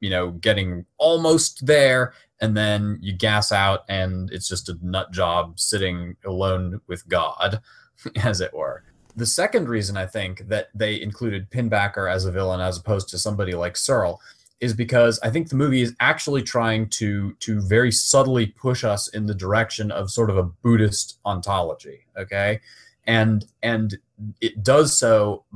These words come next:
by emphasizing that under the right conditions, with the right spiritual conditions, that, that the way that you can, you know, reach for enlightenment or achieve some sort of, you know, nirvanic sort of experience is through self-immolation.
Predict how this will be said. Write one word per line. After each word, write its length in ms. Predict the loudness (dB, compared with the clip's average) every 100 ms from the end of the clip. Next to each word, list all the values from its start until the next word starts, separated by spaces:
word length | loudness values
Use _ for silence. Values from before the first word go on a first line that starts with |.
| -4
by 320 | -2 0 -4 -6
emphasizing 1000 | -8 -6 -2 0 0 -2 -4 -4 -6 -8
that 340 | -4 -2 -4 _
under 260 | 0 2 2
the 120 | 4
right 300 | 4 4 2
conditions, 500 | -2 0 0 -2 -10
with 100 | -8
the 80 | 0
right 200 | 0 2
spiritual 680 | -2 0 2 2 0 -4
conditions, 800 | -2 -4 0 -2 -4 -12 -12 -12 _ _ _ _
that, 340 | 0 2 0 -4 _ _
that 280 | 2 2 2
the 140 | -2 0
way 240 | 4 4
that 160 | 2 2
you 200 | 2 2
can, 280 | -2 -4 -2
you 120 | -2
know, 140 | -2
reach 400 | -2 -4 -4 -6
for 180 | -4 -2
enlightenment 640 | 0 0 0 -2 -2 -2
or 120 | -4 -4
achieve 520 | -6 -4 -2 -2 -2
some 240 | -2 -2 0
sort 200 | 0 0
of, 160 | 0
you 80 | -2
know, 220 | -4 -4 -8
nirvanic 840 | -8 -4 -2 2 2 2 2 -2 -6
sort 240 | -6 -6
of 160 | -8 -12
experience 640 | -12 0 2 2 -2 -6 -10 -18 _
is 540 | 0 2 2 0 -2 -4 _ -4
through 380 | 2 4 4
self-immolation. 1000 | 2 4 4 2 -2 -4 -2 -2 -4 -8